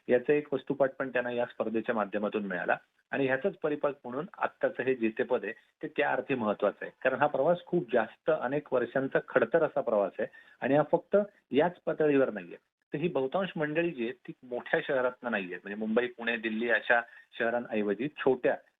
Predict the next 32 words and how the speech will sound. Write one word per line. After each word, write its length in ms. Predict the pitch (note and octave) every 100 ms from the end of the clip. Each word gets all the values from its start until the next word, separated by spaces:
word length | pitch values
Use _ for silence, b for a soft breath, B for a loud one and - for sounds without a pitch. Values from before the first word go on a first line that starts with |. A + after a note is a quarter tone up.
| -
शहरातनं, 460 | B2 B2 A#2 A#2+
निम 160 | C3 D#3
शहरातनं 440 | C#3+ C3+ C3 C3
आपण 200 | A#2+ A#2+
ज्याला 160 | A2+ A2
म्हणू 200 | G#2+ G#2
शकतो 280 | - G2+ A2
अशा 240 | G2+ -
केंद्रातनं 520 | A2+ A2+ G#2 G#2 G#2
आहेत, 200 | F#2 B2+ D3+
ज्या 120 | B2+ C3+
ठिकाणी 380 | C#3 C#3+ D#3 F3 B B -
अनेकांच्या 480 | B2 C3+ D#3 D#3
पालकांची 460 | E3+ C#3+ C#3 C#3+ D#3
आर्थिक 340 | D3 - D#3+
स्थिती, 400 | - D3 D#3 D3+ - -
अ, 80 | A2
फारशी 280 | - A#2+ C#3
बरी 220 | A#2+ B2
नव्हती 340 | A#2 G#2+ A2+ A2+ B B -
किंवा 180 | C3 C3+
खेळण्यासाठी 500 | - A#2+ C3 C3 C#3
मैदानं 360 | C3+ A#2+ A#2+ C3+
उपलब्ध 400 | B2 A#2+ A2+ A2
नव्हती. 340 | A2 G2+ A2 A2+ B B
आणि 100 | B2+
आपण 260 | C3 C#3+ C#3+
जसं 260 | C3+ -
आपल्या 360 | D3 - - C3+
बाकीच्या 380 | G3+ - C3 D#3 C#3+
समाजात 300 | C3 C3+ C3+
आपण 320 | C3 B2